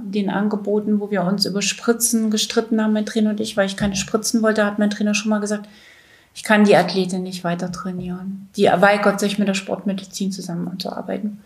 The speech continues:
Und, äh, da hab ich gesagt, "Gut, dann höre ich auf. Dann höre ich auf."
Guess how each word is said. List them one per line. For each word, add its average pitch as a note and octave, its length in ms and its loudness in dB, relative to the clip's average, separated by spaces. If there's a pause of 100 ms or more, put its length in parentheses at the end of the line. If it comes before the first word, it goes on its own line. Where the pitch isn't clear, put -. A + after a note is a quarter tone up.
(720)
Und, G3 340 0
äh, - 20 0 (1600)
da G3 120 4
hab G3 100 2
ich G3 120 -4
gesagt, G#3 280 -4 (380)
"Gut, D4+ 400 0 (320)
dann G#3 260 0
höre B3+ 220 4
ich - 160 -4
auf. F3+ 400 0 (200)
Dann A3 220 4
höre B3 140 6
ich D#4 160 0
auf." G3 340 2